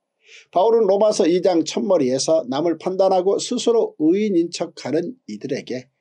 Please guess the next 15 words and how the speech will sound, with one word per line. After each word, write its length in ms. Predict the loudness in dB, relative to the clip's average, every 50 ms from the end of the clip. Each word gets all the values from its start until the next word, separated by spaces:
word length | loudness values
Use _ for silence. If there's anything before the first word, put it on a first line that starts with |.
| _ _ _
스스로를 680 | -10 -4 -2 -2 0 0 -2 -2 -2 -2 -2 -2 -4 -4
속이지 460 | -6 -6 -4 -4 -4 -4 -6 -4 -4
말라고 400 | -4 -4 -6 -6 -8 -8 -8 -10
경고합니다. 600 | -10 -10 -10 -6 -4 -4 -4 -6 -10 -18 -20 -20 -20 _ _ _ _ _ _ _ -20 -20 -20 _ _
겉으로 400 | -2 -2 -2 0 2 2 2 2
드러난 460 | 2 2 2 2 2 2 2 0 0 0
의에 320 | 0 2 2 4 2 2 0
치중하게 540 | -4 -6 -2 -2 0 0 0 -2 -2 -4
되면 440 | -4 -6 -6 -2 -2 -2 -2 -4 -8 _ _ _ _
오히려 580 | -2 0 2 2 2 2 2 2 0 0 -2 -6 _ _ _ -10 -4
하나님의 440 | -2 0 0 0 0 0 0 0 -2
은혜에는 680 | -2 -4 -4 -4 -4 -4 -4 -4 -4 -4 -4 -4 -4 -8 _
무관심해질 960 | -12 -8 -6 -4 0 0 2 2 0 0 -4 -6 -6 -4 -4 -4 -2 -2 -4 -4
수밖에 460 | -6 -10 -14 -16 -16 -16 -14 -14 -14
없습니다. 440 | -12 -12 -14 -16 -16 -18 -18 -20